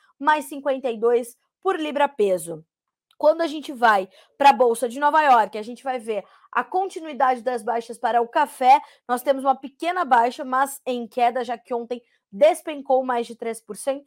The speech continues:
A gente vai falar sobre isso. O café, um dólar e setenta e sete mais vinte e três por libra, zero vírgula zero sete por cento de queda agora. Nós temos ainda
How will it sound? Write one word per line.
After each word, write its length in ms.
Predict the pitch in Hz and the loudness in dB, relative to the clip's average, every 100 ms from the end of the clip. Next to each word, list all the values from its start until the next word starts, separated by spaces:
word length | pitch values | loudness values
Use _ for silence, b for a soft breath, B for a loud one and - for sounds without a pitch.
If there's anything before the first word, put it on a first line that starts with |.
| _ - | _ -20
A 60 | |
gente 100 | 180 | -14
vai 80 | 202 | -8
falar 220 | 220 202 | -2 -2
sobre 260 | 202 240 294 | -2 -6 -6
isso. 240 | 311 - _ B B B | -8 -10 _ B B B
O 120 | 311 | 0
café, 500 | - 285 285 277 277 - _ - | 4 4 6 6 6 2 _ -10
um 120 | 285 | 2
dólar 280 | 262 269 269 | 6 6 6
e 40 | |
setenta 360 | 262 262 247 233 | -2 -6 -6 -6
e 60 | |
sete 300 | 233 233 233 | -2 -4 -4
mais 200 | 240 233 | -8 -6
vinte 160 | 220 220 | -8 -10
e 40 | |
três 220 | - 226 - | -6 -6 -6
por 140 | 359 | -10
libra, 340 | 285 311 339 - b - | -6 -4 -4 -6 b -8
zero 280 | 190 294 285 | 0 0 0
vírgula 260 | 269 254 247 | -4 -2 0
zero 200 | 262 247 | -2 -2
sete 280 | 254 233 | -4 -4
por 120 | - 226 | -10 -10
cento 260 | 240 233 | -10 -10
de 100 | 208 | -12
queda 460 | - 240 233 254 254 - | 0 2 4 0 0 0
agora. 580 | 247 247 220 202 175 - b b | 2 4 6 6 4 -4 b b
Nós 200 | 262 285 | 0 0
temos 320 | - 320 339 | 0 0 0
ainda 500 | 320 302 277 311 339 | -2 -2 -4 -2 0